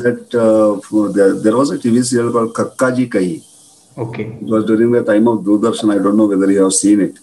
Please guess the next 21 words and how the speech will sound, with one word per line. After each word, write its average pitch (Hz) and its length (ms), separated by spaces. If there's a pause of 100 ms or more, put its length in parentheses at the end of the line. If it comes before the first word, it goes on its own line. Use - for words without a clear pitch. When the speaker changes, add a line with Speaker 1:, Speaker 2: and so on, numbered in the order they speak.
Speaker 2:
I 123 60
haven't. 113 540
Speaker 1:
Uh, 110 320 (200)
that 120 180
time, 135 440
uh, 117 400 (180)
mm, 110 340
uh, 98 180
this, 98 340
uh, 92 260 (140)
Yes 120 280
Minister 120 480
and 120 120
Yes 107 200
Prime 107 320
Minister 107 480
were 98 160
released, 98 440
and, 107 280
uh, 95 140 (400)
the 98 160